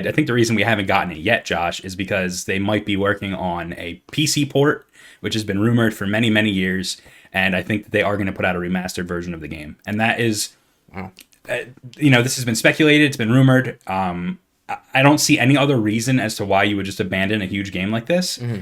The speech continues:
Speaker 1: and potentially get even more sales on the PlayStation five, um, unless you're gonna be putting out a remaster, which would create the need for a patch unnecessary.
Speaker 2: Yeah, I understand what you're saying. And I, I was gonna touch on that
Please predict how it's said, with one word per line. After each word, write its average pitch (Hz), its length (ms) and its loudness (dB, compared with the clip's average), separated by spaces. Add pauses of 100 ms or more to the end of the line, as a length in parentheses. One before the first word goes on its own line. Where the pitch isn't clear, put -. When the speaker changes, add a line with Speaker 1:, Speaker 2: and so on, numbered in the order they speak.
Speaker 1:
and 95 100 -2
potentially 107 340 -4
get 101 160 0
even 107 200 0
more 104 140 2
sales 98 320 -2
on 98 80 -4
the 87 60 -6
PlayStation 92 480 -6
five, 95 360 -4 (420)
um, 87 480 -2 (720)
unless 120 280 2
you're 110 100 0
gonna 110 140 4
be 104 80 -2
putting 104 280 -2
out 95 220 0
a 92 140 -2
remaster, 104 760 0 (680)
which 120 200 0
would 110 260 2 (600)
create 135 420 4
the 123 60 0
need 113 280 4
for 110 140 0
a 90 60 0
patch 117 400 2 (160)
unnecessary. 95 640 -6 (560)
Speaker 2:
Yeah, - 320 6
I 143 140 8
understand 147 340 2
what 87 60 -4
you're 85 60 -6
saying. 92 300 -6
And 110 200 -2
I, 113 80 2 (240)
I 131 80 6
was 156 160 4
gonna 175 160 4
touch - 280 -2
on 143 120 0
that 139 240 -2